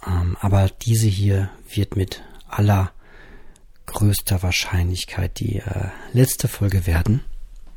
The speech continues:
Und da möchte ich natürlich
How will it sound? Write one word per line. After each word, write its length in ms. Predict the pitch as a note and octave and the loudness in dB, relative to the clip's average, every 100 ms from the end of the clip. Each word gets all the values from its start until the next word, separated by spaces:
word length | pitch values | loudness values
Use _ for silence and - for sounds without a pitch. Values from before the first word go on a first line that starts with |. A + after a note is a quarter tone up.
| - - - - - - - | -18 -18 -20 -20 -18 -18 -6
Und 500 | A2+ G#2 G2+ F#2+ - | 6 8 8 6 0
da 260 | - G#2 F#2+ | -2 4 6
möchte 440 | G2 G2+ G2+ - | 6 6 2 0
ich 140 | G#2 - | -2 0
natürlich 720 | G2 - A2 G#2 F#2+ - - | -2 -2 -4 -2 -2 -4 -10